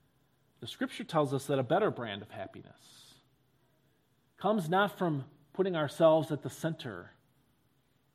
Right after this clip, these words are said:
and asking the rest of humanity in the world to revolve around us like planets revolve around the sun. Instead, the Scripture tells us that a better brand of happiness, the best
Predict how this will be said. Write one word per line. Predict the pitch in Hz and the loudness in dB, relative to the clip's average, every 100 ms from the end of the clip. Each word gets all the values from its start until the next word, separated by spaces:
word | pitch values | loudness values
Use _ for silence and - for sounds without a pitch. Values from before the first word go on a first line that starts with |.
| _ - | _ -6
and | 143 | -2
asking | 160 - 180 | -2 -2 -4
the | 143 | 2
rest | 151 160 - | 2 2 0
of | 147 | -2
humanity | - 151 139 135 123 123 | -2 -4 -2 0 -2 -2
in | 127 | -4
the | 120 | -4
world | 120 131 123 | 0 2 2
to | 123 | -2
revolve | 120 120 127 135 127 | -6 0 4 4 2
around | 120 123 131 | -2 -2 -4
us | 123 - | -6 -8
like | 123 104 | -12 -12
planets | 139 131 127 - | -10 -10 -10 -10
revolve | 123 117 117 117 | -10 -6 -6 -6
around | 117 117 | -10 -10
the | 110 | -12
sun. | - 123 107 101 | -16 -16 -14 -16
Instead, | 104 - 160 160 117 - _ _ _ _ _ - | -20 -6 0 0 -2 -12 _ _ _ _ _ -18
the | |
Scripture | - 165 - 139 | -8 -8 -6 -6
tells | 147 135 127 | -2 -2 -2
us | 120 - | -8 -8
that | 123 117 110 | -6 -6 -6
a | |
better | 110 185 196 | 0 2 2
brand | 120 104 | -2 -8
of | 107 | -10
happiness, | 113 98 101 90 - | -14 -14 -16 -18 -12
the | 117 | 2
best | 170 214 - - | 6 6 2 -16